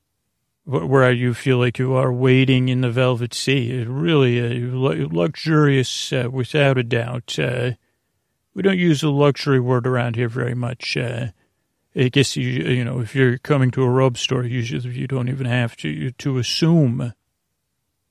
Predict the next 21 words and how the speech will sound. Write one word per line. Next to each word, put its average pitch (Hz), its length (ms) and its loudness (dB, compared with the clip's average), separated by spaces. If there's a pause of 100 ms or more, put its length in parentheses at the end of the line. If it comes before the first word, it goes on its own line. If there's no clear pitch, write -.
(300)
And 127 380 0
this 175 180 2
is 135 160 0
not 131 240 4
just - 320 -2
a 127 220 0
velvet. 123 500 0
This 127 240 0
is 123 160 -2
the 127 140 2
highest 135 560 2 (140)
quality 127 640 2
velvet, 120 760 0
uh, 123 380 -2 (720)
that, 120 480 -2
you 117 120 -2
know, 120 240 -2
hand-selected, 131 2250 0 (640)
uh, 127 320 -4
velvets, 113 800 -2
uh, 117 380 -4